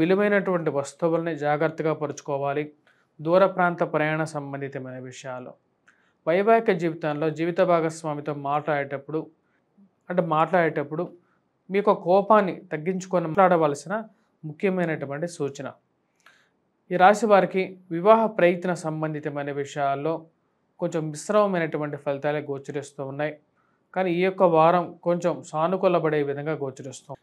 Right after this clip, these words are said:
ఈ రాశి వారికి వృత్తిపరంగా, వ్యాపారపరంగా, అభివృద్ధి పరంగా ఉంటుంది. విద్యా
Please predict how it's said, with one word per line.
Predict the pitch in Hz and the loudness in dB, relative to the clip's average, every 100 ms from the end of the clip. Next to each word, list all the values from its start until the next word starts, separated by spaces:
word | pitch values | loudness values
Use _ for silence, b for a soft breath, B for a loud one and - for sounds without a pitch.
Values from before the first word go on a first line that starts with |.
| _ | _
ఈ | 185 | -2
రాశి | 160 175 175 | 2 2 2
వారికి | 185 170 160 180 - - _ 170 | 4 4 2 -4 -8 -18 _ -10
వృత్తిపరంగా, | 170 175 208 196 190 185 165 | -8 -2 4 4 4 2 4
వ్యాపారపరంగా, | 160 165 170 165 160 160 160 160 - _ _ _ _ - | 2 2 0 0 -2 -2 0 -2 -4 _ _ _ _ -6
అభివృద్ధి | 151 180 185 180 180 180 | -2 -2 -2 -2 -2 0
పరంగా | 165 170 165 151 | 0 0 -2 -2
ఉంటుంది. | 135 139 139 175 170 | -4 -10 -8 -8 -6
విద్యా | 160 214 | 6 6